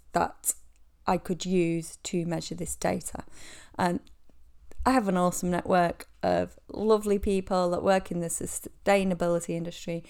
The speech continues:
and I got a range of calculators, and I kind of put them all together and created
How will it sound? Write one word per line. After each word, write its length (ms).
and 480
I 120
got 200
a 40
range 340
of 80
calculators, 960
and 100
I 60
kind 300
of 80
put 180
them 140
all 160
together 640
and 520
created 840